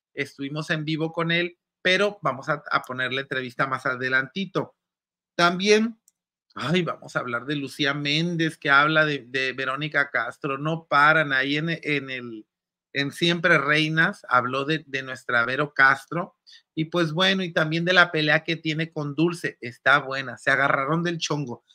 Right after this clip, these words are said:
se dijeron hasta de lo que no. Hay un audio, vo-, voy a ver si nos lo permite Andrea subirlo,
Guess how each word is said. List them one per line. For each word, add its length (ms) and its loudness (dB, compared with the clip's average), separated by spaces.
se 180 2
dijeron 420 2
hasta 300 2
de 80 0
lo 160 -4
que 140 -6
no. 260 -6
Hay 260 6
un 160 0
audio, 380 2
vo-, 260 -4
voy 160 0
a 60 4
ver 120 2
si 140 -8
nos 180 -2
lo 160 -4
permite 360 -4
Andrea 300 2
subirlo, 800 -2